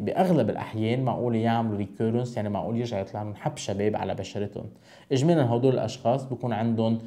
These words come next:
آه، مشكلة أو تخربط بالهرمونات، من هيك عم ترجع حب الشباب أول ما يوقفوا العلاج. من هيك بهيدي الحالة من الأفضل إنه مع الرؤكيتان أو الأيزوتريتينون أو الإيزوسوبرا أو الكيراكني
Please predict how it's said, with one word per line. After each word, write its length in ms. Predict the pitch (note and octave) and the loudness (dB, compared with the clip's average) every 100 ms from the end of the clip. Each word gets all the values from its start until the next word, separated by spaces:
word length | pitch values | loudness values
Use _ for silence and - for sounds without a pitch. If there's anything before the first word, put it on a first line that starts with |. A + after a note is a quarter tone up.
| - - | -14 -10
آه، 320 | - F#2+ F#2 | -4 -2 -2
مشكلة 500 | F#2 A2+ F3 - G#2 | 0 2 2 2 -2
أو 180 | F#2 G2+ | 0 0
تخربط 380 | G#2 - F3 B2 | -2 2 2 2
بالهرمونات، 800 | A2+ G2 F#2 G2+ G2 G2+ A2+ A#2 | -2 -4 -4 -2 -2 0 -2 -2
من 80 | A2 | -2
هيك 260 | B2 A#2+ | 0 0
عم 220 | A#2+ G#2+ G#2+ - | -2 0 -4 2
ترجع 340 | G3+ D3+ A2 | 4 4 0
حب 280 | - G#2+ G#2 | -4 -8 -6
الشباب 460 | - G2+ G2+ G#2+ G#2+ - - | -6 -4 2 2 0 -4 2
أول 240 | B2+ A2 | 4 4
ما 100 | G#2 | 4
يوقفوا 320 | G#2 G#2+ - | 2 0 -2
العلاج. 420 | G2 - - - - - - | -4 -4 -6 -10 -16 -20 -6
من 120 | A2+ A2 | 0 2
هيك 420 | A#2 C#3 F#3+ - - - | 6 6 4 0 -14 0
بهيدي 240 | A#2 D#3+ | 4 6
الحالة 560 | D3 G#2+ A2 G2+ G#2 A2+ - | 4 2 -2 0 0 -2 -2
من 120 | A2 | -2
الأفضل 480 | G#2+ D#3 - - G2 | 0 0 2 0 2
إنه 200 | G#2 G#2 | -2 0
مع 360 | B2 C3 A#2+ - - | 2 2 0 -6 -4
الرؤكيتان 840 | G2+ G2 F#2+ - A2 A#2+ A2+ G#2 | 0 2 2 -2 -4 -6 -4 -4
أو 140 | - - | -4 -2
الأيزوتريتينون 840 | A2 G#2+ G#2 G2+ - G#2 G#2 G2+ | -2 -2 -4 -6 -4 -4 -2 -4
أو 160 | G2+ G2+ | -4 -4
الإيزوسوبرا 580 | - G#2 - - - | -4 -6 -6 -10 -6
أو 240 | - B2 C#3+ | -2 2 2
الكيراكني 680 | C#3 A2+ G#2 - G2 G#2+ | 2 0 -2 -4 -6 -6